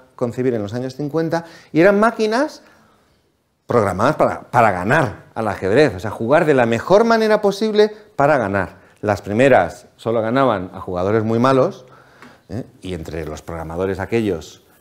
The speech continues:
pues había gente que sabía muy bien jugar al ajedrez, entonces pues no, no las vencían, ¿no? Pero bueno, aquello fue mejorando, ¿no? Entonces vosotros pensad que o-, a día de hoy, ya en dos mil veintitrés,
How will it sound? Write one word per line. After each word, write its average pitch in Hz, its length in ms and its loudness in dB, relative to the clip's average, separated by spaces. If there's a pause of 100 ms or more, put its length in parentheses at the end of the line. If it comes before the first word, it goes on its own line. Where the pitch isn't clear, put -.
(140)
pues 87 200 -8
había 87 280 -6
gente 104 320 -4
que 85 160 -8
sabía 87 300 -6
muy 101 160 -4
bien 101 420 -4
jugar 101 280 -2
al 101 120 0
ajedrez, 101 400 -2
entonces 82 280 -10
pues 73 180 -16
no, 80 180 -14
no 90 120 -10
las 90 160 -8
vencían, 78 300 -12
¿no? 87 80 -18
Pero 104 140 -6
bueno, 90 240 -6
aquello 107 280 -4
fue 113 260 -4 (380)
mejorando, 92 560 -4
¿no? 120 140 -10 (400)
Entonces - 200 4
vosotros 220 320 0
pensad 220 360 0 (420)
que 165 440 2
o-, 151 200 2
a 120 120 4
día 170 180 6
de 170 160 4
hoy, 180 120 4
ya 160 140 2
en 143 100 0
dos 117 120 -2
mil 160 140 -4
veintitrés, 175 640 -4